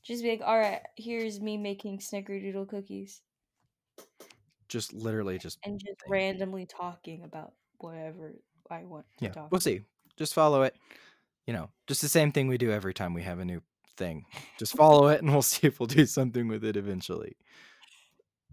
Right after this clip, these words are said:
Speaker 1: We probably will.
Speaker 2: Yeah, no, we're definitely going to do something.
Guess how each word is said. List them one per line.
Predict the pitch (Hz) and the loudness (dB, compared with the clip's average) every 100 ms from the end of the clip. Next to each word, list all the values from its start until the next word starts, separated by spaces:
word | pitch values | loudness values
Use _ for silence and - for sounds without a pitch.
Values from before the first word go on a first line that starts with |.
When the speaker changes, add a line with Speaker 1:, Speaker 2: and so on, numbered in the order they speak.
| _ _ _ _ - | _ _ _ _ -4
Speaker 1:
We | 370 | -2
probably | 277 - | -2 -6
will. | - - - _ - | -10 -16 -20 _ 2
Speaker 2:
Yeah, | 185 - | 4 6
no, | 185 180 | 6 6
we're | 185 | 6
definitely | 190 220 175 | 4 4 2
going | 123 131 143 107 | 4 4 4 2
to | |
do | 92 87 | -2 -8
something. | - 85 78 76 | -8 -10 -12 -14